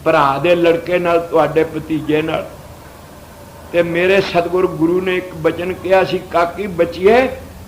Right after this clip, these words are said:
ਜਿੰਨਾ ਚਿਰ ਅਸੀਂ ਸੱਦੀਏ ਨਾ ਨਾ, ਓਨਾ ਚਿਰ ਸਹੁਰੇ ਘਰੋਂ ਸਾਡੇ ਘਰ ਤੂੰ ਪੈਰ ਨਹੀਂ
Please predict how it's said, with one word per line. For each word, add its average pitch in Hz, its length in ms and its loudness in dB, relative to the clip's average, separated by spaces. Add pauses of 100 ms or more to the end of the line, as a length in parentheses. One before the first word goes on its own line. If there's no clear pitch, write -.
(180)
ਜਿੰਨਾ 185 320 2
ਚਿਰ 190 240 4
ਅਸੀਂ 190 220 0
ਸੱਦੀਏ 294 640 4
ਨਾ 233 200 4
ਨਾ, 233 180 4 (580)
ਓਨਾ 214 380 2
ਚਿਰ 214 280 2
ਸਹੁਰੇ 233 460 2
ਘਰੋਂ 185 360 0 (180)
ਸਾਡੇ 190 340 4
ਘਰ 170 260 0
ਤੂੰ 180 260 -2
ਪੈਰ 151 340 0
ਨਹੀਂ 143 180 -6